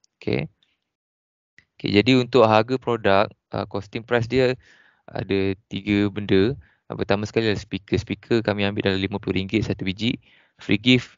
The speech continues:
ah, dalam lima belas ringgit lima belas ringgit. Okey, ah, untuk yang ketiga, ah, jika ada sebarang shipping lah, kita akan guna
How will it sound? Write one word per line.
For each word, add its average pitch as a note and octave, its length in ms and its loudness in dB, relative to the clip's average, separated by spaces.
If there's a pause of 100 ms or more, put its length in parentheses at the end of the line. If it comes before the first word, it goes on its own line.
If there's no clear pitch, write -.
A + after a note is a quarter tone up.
(160)
ah, - 240 -2
dalam F#2+ 320 0
lima G2 240 -4
belas G#2 240 0
ringgit G2 160 -2
lima G2+ 80 -2
belas F#2+ 160 -4
ringgit. G#2+ 300 0 (760)
Okey, B2 400 -2
ah, - 240 0
untuk F#2+ 320 -6
yang G2+ 160 0
ketiga, A#2+ 580 0 (220)
ah, - 580 -6 (380)
jika G2 240 2
ada F#2+ 80 4
sebarang G2 560 2
shipping G#2 340 -8
lah, A#2 140 -4
kita - 240 -8
akan G2+ 160 -6
guna A2 220 -4